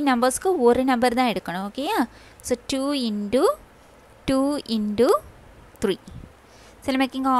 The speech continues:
ஆப்ஷன் இது இருக்கு இல்லையா? த்ரீ into டூ into டூனாலும் டூ into டூ into த்ரீனாலும் ஒன்று தான். So, option D is the correct answer.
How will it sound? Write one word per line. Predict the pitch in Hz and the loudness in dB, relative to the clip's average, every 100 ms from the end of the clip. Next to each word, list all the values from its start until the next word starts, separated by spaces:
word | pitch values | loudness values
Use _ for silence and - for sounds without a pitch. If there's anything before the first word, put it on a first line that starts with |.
| 254 | 2
ஆப்ஷன் | 262 - 359 494 - - _ - - - - - - - - - - - - - - | 0 -4 -4 -4 -10 -20 _ -20 -20 -20 -20 -20 -20 -20 -20 -20 -20 -20 -20 -14 -6
இது | 262 254 196 | 6 6 6
இருக்கு | 175 208 | 0 -4
இல்லையா? | 240 349 403 233 - | 0 2 2 0 -2
த்ரீ | 262 262 | 0 0
into | 262 285 277 | 0 0 2
டூ | 262 | 2
into | 254 262 | 0 -2
டூனாலும் | 247 240 247 330 466 | -2 0 0 0 2
டூ | 339 285 | 2 2
into | 277 277 262 | 0 0 0
டூ | 262 | 0
into | 240 240 | 0 -4
த்ரீனாலும் | 233 233 233 302 254 | -4 -2 0 0 0
ஒன்று | 202 196 180 | -2 -4 -6
தான். | 190 | -4
So, | 254 220 214 | -2 0 -2
option | - 262 247 | -2 -4 -2
D | 247 269 | -2 -4
is | 233 - | -4 0
the | 381 622 - - - | 0 -2 -12 -10 -6
correct | 175 - 180 | -6 -6 -8
answer. | 175 - 190 | -8 -6 -2